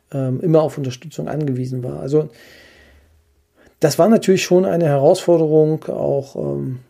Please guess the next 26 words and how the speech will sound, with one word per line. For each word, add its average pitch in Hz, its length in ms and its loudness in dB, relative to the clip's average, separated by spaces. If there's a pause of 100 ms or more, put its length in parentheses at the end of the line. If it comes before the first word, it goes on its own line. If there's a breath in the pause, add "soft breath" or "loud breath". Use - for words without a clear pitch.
selbst - 260 -2
wenn 170 80 0
das 160 100 -4
Telefon 180 400 4
klingelte, 170 440 2
dass 151 180 2
er 160 60 0
das 143 120 -4
Telefon 160 420 -2
findet. 147 720 -6
Also 143 180 -2
so 190 200 -2
Kleinigkeiten, 180 760 0
über 156 100 0
die 147 120 -4
man 151 160 -2
sich 143 80 -8
im 139 80 -10
Alltag 143 400 -8
eigentlich 131 280 -8
gar 123 200 -6
keine 127 500 -6 (720 soft breath)
Gedanken 135 800 -4
mehr 139 160 -2
macht. 131 380 -6
Jedenfalls - 500 -12